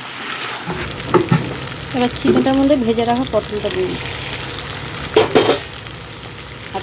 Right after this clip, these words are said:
কিছুটা ভাজা মশলা এখন দিয়ে একটুখানি কষাবো,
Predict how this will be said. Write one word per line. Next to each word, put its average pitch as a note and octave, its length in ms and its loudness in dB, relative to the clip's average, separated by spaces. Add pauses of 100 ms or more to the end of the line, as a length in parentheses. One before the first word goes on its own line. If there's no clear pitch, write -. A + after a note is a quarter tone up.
কিছুটা A#3 320 0 (140)
ভাজা G3+ 280 2
মশলা A#3 320 0 (120)
এখন A#3 180 0 (140)
দিয়ে G#3+ 200 4 (1400)
একটুখানি A3+ 420 0
কষাবো, A3+ 380 0